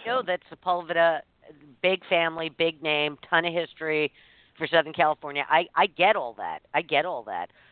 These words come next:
Speaker 1: Uh, but then again, Pacific Coast Highway is a pretty iconic name. You know, me personally, as I said, just continuity. But I, I see both sides. You know, there's, there's a
Speaker 2: Well,
Speaker 1: lot
Speaker 2: the
Speaker 1: of
Speaker 2: next
Speaker 1: history.
Speaker 2: time you're, next time you're here at the
Speaker 1: Iconic.
Speaker 2: office, next time you're here at the office,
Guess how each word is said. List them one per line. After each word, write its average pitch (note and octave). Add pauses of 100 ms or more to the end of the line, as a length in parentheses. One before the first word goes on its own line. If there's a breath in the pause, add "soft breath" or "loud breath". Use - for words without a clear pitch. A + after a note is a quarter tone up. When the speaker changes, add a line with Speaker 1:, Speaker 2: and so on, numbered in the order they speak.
(220 soft breath)
Speaker 1:
Uh, D3+
but C#3+
then C#4+
again, D4
Pacific A#3+
Coast C4
Highway C4
is D3+
a D#3+
pretty G3+
iconic F#3+
name. G#3 (460 soft breath)
You D3+
know, D3
me G#3+
personally, B3
as G3
I F#3+
said, C#3+
just D3+
continuity. D#3
But C3 (400 soft breath)
I, E3
I D#3+ (100)
see G3
both D#3 (100)
sides. G2+ (100)
You D3
know, C3+
there's, C3+ (100)
there's C3+
a D3
Speaker 2:
Well, C#3+
Speaker 1:
lot C#3+
Speaker 2:
the D3+
Speaker 1:
of D3+
Speaker 2:
next E3+
Speaker 1:
history. -
Speaker 2:
time E3
you're, D3+ (260)
next -
time E3
you're D3+
here D3
at -
the D3
Speaker 1:
Iconic. C#3
Speaker 2:
office, A2 (800)
next C3
time D#3
you're D3
here D3+
at D3+
the D#3
office, C#3